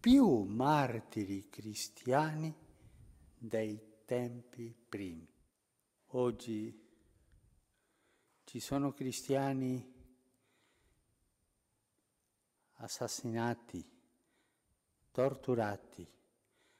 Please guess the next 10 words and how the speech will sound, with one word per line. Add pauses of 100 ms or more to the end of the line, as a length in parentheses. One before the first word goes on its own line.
(380)
carcerati, (1000)
sgozzati, (1200)
perché
non
rinnegano
Gesù
Cristo. (800)
In
questa
storia